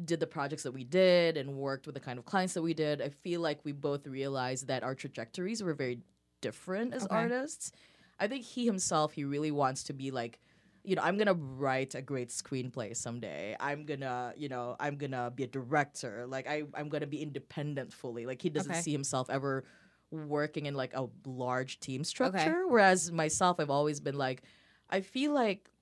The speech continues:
Speaker 1: you know, as a woman of color, as
Speaker 2: Mm-hmm.
Speaker 1: somebody that, you know, is doing something really cool that not, you don't really see a lot of,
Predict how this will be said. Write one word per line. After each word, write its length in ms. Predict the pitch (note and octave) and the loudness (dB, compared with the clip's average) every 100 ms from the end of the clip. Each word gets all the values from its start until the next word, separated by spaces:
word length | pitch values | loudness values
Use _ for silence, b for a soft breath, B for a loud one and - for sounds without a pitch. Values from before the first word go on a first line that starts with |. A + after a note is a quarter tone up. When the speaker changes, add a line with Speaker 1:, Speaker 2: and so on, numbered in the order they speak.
| - | -6
Speaker 1:
you 120 | G3 | 2
know, 80 | F#3 | 4
as 100 | E3 | 4
a 40 | D#3+ | 4
woman 280 | D#3 D#3 | 2 2
of 140 | C#3 - | 0 -2
color, 580 | - D3 D#3 D3 D3 - | 2 4 4 4 6 6
as 280 | C#3+ C#3 E3+ | 4 2 0
Speaker 2:
Mm-hmm. 60 | |
Speaker 1:
somebody 400 | F3 D3 D3 C#3+ C#3+ | -2 0 0 0 0
that, 360 | C#3 C3 B2+ | 0 0 -2
you 100 | D#3 | -6
know, 140 | C#3 B2+ | -6 -4
is 120 | D#3 | -2
doing 160 | E3+ F#3+ | -2 -2
something 280 | A3 G#3 F#3+ | -2 -2 0
really 240 | E3+ D#3 | 2 0
cool 320 | - D#3 D3 | 0 0 0
that 180 | C#3 C3+ | 0 -4
not, 360 | D3 D3+ E3 E3 - b b b | -2 0 2 -2 -10 b b b
you 80 | G3+ | 2
don't 140 | C4 | 2
really 160 | C#4+ A#3 | 2 -2
see 300 | - G3+ F3 | -4 0 2
a 80 | C#3+ | 2
lot 300 | C#3+ C#3 C#3 | 2 2 2
of, 280 | C3 C3 | -2 -4